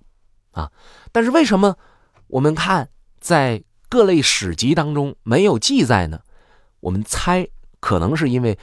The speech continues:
“礼不下庶人”的这种说法，各朝各代，呃，礼制史籍对于民间祝寿的风俗记载的特别特别的少，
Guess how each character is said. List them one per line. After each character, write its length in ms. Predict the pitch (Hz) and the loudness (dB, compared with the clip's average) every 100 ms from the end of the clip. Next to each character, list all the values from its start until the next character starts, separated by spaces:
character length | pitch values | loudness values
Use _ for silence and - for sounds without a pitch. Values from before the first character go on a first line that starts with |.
| - | -14
“礼 280 | - 101 80 | -4 -4 -4
不 220 | 87 113 | -4 -2
下 240 | 143 117 82 | 0 -2 -2
庶 340 | - 262 185 | -2 0 0
人” 140 | 95 92 | 0 -2
的 80 | |
这 100 | 107 | -4
种 140 | 95 78 | -6 -4
说 220 | - 190 | 0 0
法， 180 | 127 - - - - - _ _ _ | -2 -10 -20 -20 -20 -20 _ _ _
各 440 | 269 285 170 90 - _ _ _ _ - | -2 4 4 2 -6 _ _ _ _ -8
朝 400 | - 90 139 - - _ | 0 2 0 -2 -20 _
各 380 | 262 240 95 65 _ | -4 -2 -4 -8 _
代， 200 | 254 214 - _ _ | -2 -2 -10 _ _
呃， 180 | 104 92 | -4 -4
礼 580 | 90 113 90 71 50 - | -2 -4 -4 -12 -20 -6
制 360 | - 294 110 - _ | 0 0 -2 -8 _
史 380 | - - 98 78 | -6 -4 -4 -8
籍 300 | 90 101 127 | -6 -6 -6
对 160 | 139 117 | -2 0
于 80 | 117 | 2
民 320 | 104 127 196 | 2 2 0
间 240 | 165 139 | 0 -2
祝 220 | 127 156 | -2 -4
寿 180 | 104 120 | -2 -2
的 100 | 85 | -4
风 220 | - 117 | -4 -4
俗 180 | 110 101 | -4 -6
记 220 | - 147 | -4 -6
载 180 | 107 95 | -2 -2
的 140 | 82 85 | -4 -10
特 240 | - 165 | -2 -2
别 160 | 90 98 | -2 -4
特 180 | - | -4
别 80 | 90 | -4
的 120 | 95 | -4
少， 260 | 95 - | -6 -8